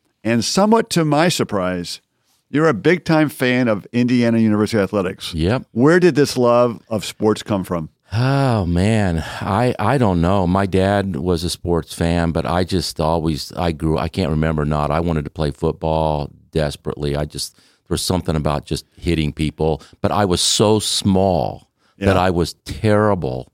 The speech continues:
Speaker 1: <laughs>
Speaker 2: at it. And that is actually what I finally, my ninth grade year of football, I'm just like,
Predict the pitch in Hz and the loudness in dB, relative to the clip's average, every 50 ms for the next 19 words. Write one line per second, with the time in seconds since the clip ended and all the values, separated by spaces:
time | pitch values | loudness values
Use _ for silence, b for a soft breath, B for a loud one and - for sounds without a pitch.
0 | _ _ _ - - - - 67 85 - - - 90 - _ _ - 98 87 82 | _ _ _ -12 -10 -8 -4 -4 -4 -4 -4 -6 -8 -8 _ _ -4 -2 0 0
1 | 82 80 80 87 90 87 - _ _ - 98 90 87 92 95 95 101 104 - - | 0 0 0 0 -2 -2 -4 _ _ -4 -2 0 2 2 2 2 0 -2 -4 -4
2 | - - 95 90 87 - - 90 85 82 80 87 85 - 82 73 76 _ _ _ | -4 -2 -2 -2 -2 -4 -4 -2 -2 0 0 0 -2 -2 -6 -14 -20 _ _ _
3 | _ _ _ - 90 - - 113 107 107 98 85 76 - _ 87 85 82 85 80 | _ _ _ -6 -6 -2 0 0 0 0 0 -2 -4 -6 _ -2 -2 0 0 0
4 | 80 90 92 95 92 - - - 92 87 85 80 80 82 85 82 78 76 71 - | 0 0 0 0 -2 -4 -4 -2 -2 -2 -2 -2 -2 0 0 0 0 -2 -2 -6
5 | - _ _ _ _ 92 92 - - 73 67 67 67 69 76 78 76 78 73 - | -10 _ _ _ _ -2 -2 -2 -2 -4 -2 -2 -2 -2 -4 -4 -4 -6 -6 -4
6 | 80 76 71 - | -6 -6 -6 -6